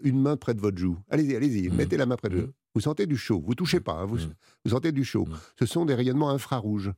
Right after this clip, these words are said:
Speaker 1: Le feu, il émet des rayonnements infrarouges. Mais il les émet aussi bien en haut que à gauche que à droite. Donc si au lieu de mettre votre viande par-dessus les braises, vous les mettez devant, assez près, eh ben, l-,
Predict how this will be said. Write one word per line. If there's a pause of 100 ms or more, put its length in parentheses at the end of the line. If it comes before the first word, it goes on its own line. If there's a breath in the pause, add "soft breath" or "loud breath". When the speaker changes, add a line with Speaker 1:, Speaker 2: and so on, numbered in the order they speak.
(220 soft breath)
Speaker 1:
Le
feu,
il
émet
des
rayonnements
infrarouges. (320 soft breath)
Mais
il
les
émet
aussi
bien
en
haut (100)
que
à
gauche
que
à
droite. (300 soft breath)
Donc
si
au
lieu
de
mettre
votre
viande (100)
par-dessus
les
braises,
vous
les
mettez
devant, (280)
assez
près, (520 loud breath)
eh
ben, (180)
l-,